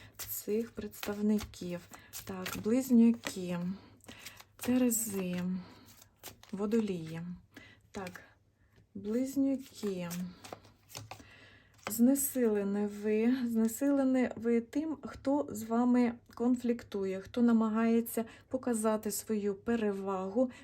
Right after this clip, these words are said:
над вами з метою контролювати, знизити ваш, е, стимул, вашу опірність, е, чинити, е, супротив, е, тому. Ну, тобто,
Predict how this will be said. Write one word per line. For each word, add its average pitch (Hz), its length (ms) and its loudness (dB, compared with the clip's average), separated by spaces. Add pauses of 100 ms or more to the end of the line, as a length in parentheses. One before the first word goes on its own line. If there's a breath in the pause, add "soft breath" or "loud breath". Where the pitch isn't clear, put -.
над 220 260 6
вами 185 540 -2
з 208 120 -2
метою 226 500 4 (280 loud breath)
контролювати, 247 1000 -2 (220 loud breath)
знизити 277 680 2
ваш, 240 480 0 (400 loud breath)
е, 214 400 2
стимул, 202 680 0
вашу 220 300 0
опірність, 196 880 -4 (360 loud breath)
е, 196 280 0 (680)
чинити, 220 720 8 (420 soft breath)
е, 202 140 2
супротив, 214 840 2 (380 loud breath)
е, 196 280 -2
тому. 214 500 4
Ну, 240 240 6 (200)
тобто, 277 460 4